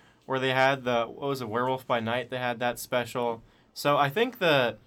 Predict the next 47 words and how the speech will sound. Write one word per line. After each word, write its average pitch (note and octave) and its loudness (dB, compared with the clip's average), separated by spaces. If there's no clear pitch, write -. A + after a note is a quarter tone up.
um, B2 -2
I, C3+ 0
I C3 0
assume F#3 -2
D D3 2
C D#3 -4
is D3 -4
doing C#3 -4
the A#2 -8
same C3 -2
thing B2 -4
where A#2+ -2
they're A#2 0
like, A2 -4
"Okay, B2+ -2
we A#2 -6
have A#2+ -2
to B2 -18
do A#2 -8
something A2+ -10
radically A2 -4
different A2+ -8
so A#2 -8
people A2+ -10
aren't A#2 -8
getting A2 -8
super - -8
oversaturated." A#2+ -2
The C#3+ 0
Raimi, F#3+ 0
um, A2 -2
Doctor B2+ -2
Strange A#2+ -4
is A2+ -8
also A#2 -6
pretty A2+ -12
similar A2+ -10
to A2+ -18
that, G#2+ -8
where A2 -10
it's G#2 -14
like, A2 -10
"We're A#2+ -10
just A#2 -12
doing A2+ -8
something A2 -12
weird." G#2+ -10